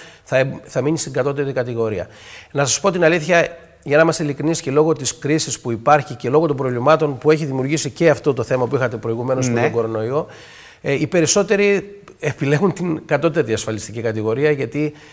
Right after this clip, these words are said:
Speaker 1: είναι και οι εισφορές, ε, πιο
Speaker 2: Πιο προσιτές.
Speaker 1: προ-, πιο προσιτές. Ε, λέω, λοιπόν, όμως, σε αυτούς που, ξαναλέω, έχουν αρκετά χρόνια ασφάλισης, οι οποίοι είναι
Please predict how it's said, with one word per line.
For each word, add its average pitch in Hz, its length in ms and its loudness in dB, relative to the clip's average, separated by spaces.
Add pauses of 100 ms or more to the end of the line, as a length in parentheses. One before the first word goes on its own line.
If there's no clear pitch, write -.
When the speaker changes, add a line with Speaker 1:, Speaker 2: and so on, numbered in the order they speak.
(100)
Speaker 1:
είναι 160 200 0
και 165 120 -6
οι 139 40 0
εισφορές, - 640 -2
ε, 135 180 -4
πιο 156 240 -4 (500)
Speaker 2:
Πιο 220 120 -2
προσιτές. 202 440 2
Speaker 1:
προ-, 165 180 4
πιο 160 160 2
προσιτές. 131 640 0 (400)
Ε, 139 180 2 (240)
λέω, 185 300 6
λοιπόν, 170 360 4
όμως, 165 260 4
σε 170 100 2
αυτούς 156 380 0
που, - 120 -16
ξαναλέω, 147 500 2
έχουν 180 300 0
αρκετά 151 320 2
χρόνια 170 300 -2
ασφάλισης, 113 640 -2
οι - 80 -8
οποίοι 180 320 -2
είναι 190 260 2